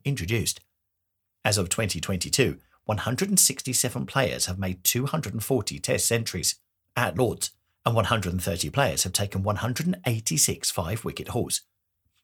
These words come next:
In O D Is, thirty players have made thirty Test centuries at Lords, and fourteen players have taken a five-wicket haul. A separate neutral honours board was created in twenty ten to coincide with Lords hosting a Test match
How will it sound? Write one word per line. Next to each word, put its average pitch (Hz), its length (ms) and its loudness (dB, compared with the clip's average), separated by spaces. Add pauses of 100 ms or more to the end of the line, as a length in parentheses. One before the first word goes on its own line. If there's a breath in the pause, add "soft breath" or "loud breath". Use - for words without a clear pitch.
In 131 100 4
O 226 120 4
D 120 120 0
Is, 143 320 2 (240)
thirty 165 280 4
players 78 320 -2
have - 100 -4
made 87 180 -4
thirty - 320 -2
Test - 280 0
centuries 80 360 -2
at 90 60 -4
Lords, - 340 4 (400)
and 110 120 0
fourteen 123 420 2
players 80 300 2 (180 loud breath)
have - 120 -4
taken 107 280 0
a 165 60 4
five-wicket 82 500 -2
haul. - 300 0 (920)
A 117 40 0
separate - 480 4
neutral 117 420 0
honours 123 240 2
board 82 240 -8
was 104 120 0
created 113 400 0
in 139 140 2
twenty 80 340 -4
ten 110 280 2 (280)
to - 80 2
coincide 78 600 2
with 82 160 -2
Lords 85 280 -4
hosting 85 380 0
a 104 60 -4
Test - 280 0
match - 280 -6